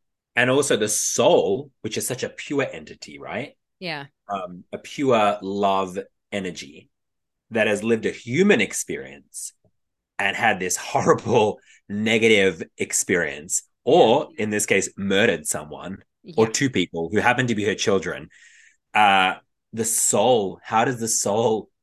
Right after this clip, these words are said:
Speaker 1: deal and perceive with the, the horror that they've experienced in the human life,
Speaker 2: Yeah.
Speaker 1: that they've been capable of? The purity of the soul would be somewhat confused by the energy of that event, because it's like,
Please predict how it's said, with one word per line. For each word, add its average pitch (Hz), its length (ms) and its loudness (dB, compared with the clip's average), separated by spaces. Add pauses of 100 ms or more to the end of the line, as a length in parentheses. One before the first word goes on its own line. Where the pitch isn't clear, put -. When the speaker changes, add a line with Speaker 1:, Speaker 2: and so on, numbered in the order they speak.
(160)
Speaker 1:
deal 104 440 -2
and 98 180 -8
perceive 98 720 -2
with 87 220 -4
the, 92 280 -8 (400)
the 95 80 -10
horror 92 600 0
that 92 220 -12
they've 95 320 -2
experienced 92 680 -2
in 92 80 -6
the 87 60 -8
human 110 420 -4
life, 71 440 -16 (140)
Speaker 2:
Yeah. 151 140 -14
Speaker 1:
that 98 80 -6
they've 117 200 4
been 95 160 -6
capable 101 560 -4
of? - 280 -10 (340)
The 110 140 -4
purity 151 420 2
of 104 140 4
the 95 80 -2
soul 113 460 0
would 117 280 -2
be 90 420 -4 (140)
somewhat 101 560 -2
confused 101 640 -4
by 95 100 -2
the 90 140 -6
energy 95 260 -6
of 80 120 -6
that 87 120 0
event, 87 320 -6
because 85 260 -10
it's - 200 -8
like, 85 320 -4